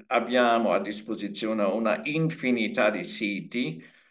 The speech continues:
Io vi consiglio di, eh, partire con siti come Glassdoor o Indeed, perché valgono per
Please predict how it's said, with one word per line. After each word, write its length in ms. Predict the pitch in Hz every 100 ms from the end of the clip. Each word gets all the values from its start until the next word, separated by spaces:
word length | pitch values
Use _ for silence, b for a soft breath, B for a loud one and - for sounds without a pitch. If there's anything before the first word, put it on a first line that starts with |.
| B B B _
Io 220 | 127 135
vi 140 | 123 117
consiglio 760 | - 113 107 117 123 110 101
di, 340 | 101 110 113 -
eh, 240 | 117 110
partire 760 | - 113 - - 131 135 104 104
con 260 | - 110 107
siti 580 | 107 120 123 117 110
come 440 | 107 123 113 104 98
Glassdoor 1300 | - 110 127 135 127 - - 127 127 127 131 - - _ _ _
o 440 | - 123 123 123 -
Indeed, 800 | 127 123 123 113 120 147 160 165 - - _
perché 380 | - 104 107 110
valgono 680 | 110 107 110 107 101 82 -
per 460 | 98 92 87 -